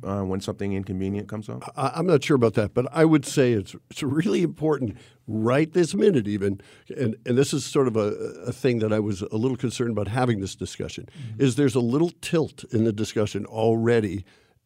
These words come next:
Speaker 2: as if
Speaker 3: Mm.
Speaker 2: he's probably doing this, right?
Speaker 3: Mm.
Speaker 2: We're all kinda talking as if he probably is doing this. I don't think we can get there yet.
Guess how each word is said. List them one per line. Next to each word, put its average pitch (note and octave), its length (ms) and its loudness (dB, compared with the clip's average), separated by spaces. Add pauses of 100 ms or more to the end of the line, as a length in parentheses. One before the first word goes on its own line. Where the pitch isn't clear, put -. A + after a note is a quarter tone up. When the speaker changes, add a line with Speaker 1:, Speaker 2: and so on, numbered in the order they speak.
(280)
Speaker 2:
as A#2 280 4
if - 380 -4 (180)
Speaker 3:
Mm. D#3 80 2
Speaker 2:
he's C4+ 160 2
probably G#3 680 -4
doing B2 360 2
this, - 280 -4
right? A#2+ 240 2
Speaker 3:
Mm. F#2+ 40 0
Speaker 2:
We're F3 420 2
all F3 300 2
kinda E3 340 -4
talking C3 460 -2
as B2 180 2
if A#2 140 0
he A2+ 220 -2 (280)
probably A#2+ 760 -2
is G#2+ 180 -2
doing F2 340 -6
this. - 220 -16 (500)
I B2+ 60 0
don't B2+ 360 4
think C3+ 180 -2
we C3 100 2
can B2+ 120 4
get A2+ 240 2
there G2 140 -6
yet. F#2 220 -8